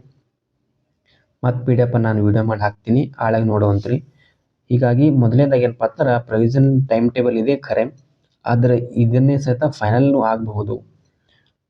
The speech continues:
ಇನ್ನು ನೋಡ್ರಿ, ಹಾಗೆ ಬಿ ಎಸ್ ಸಿ ಪ್ರಥಮ, ತೃತೀಯ,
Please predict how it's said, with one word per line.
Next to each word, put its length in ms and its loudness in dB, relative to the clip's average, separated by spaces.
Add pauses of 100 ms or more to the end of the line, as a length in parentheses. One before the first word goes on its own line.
(1200)
ಇನ್ನು 200 4
ನೋಡ್ರಿ, 280 0
ಹಾಗೆ 300 0
ಬಿ 220 2
ಎಸ್ 200 -2
ಸಿ 180 0
ಪ್ರಥಮ, 400 -4 (140)
ತೃತೀಯ, 340 -2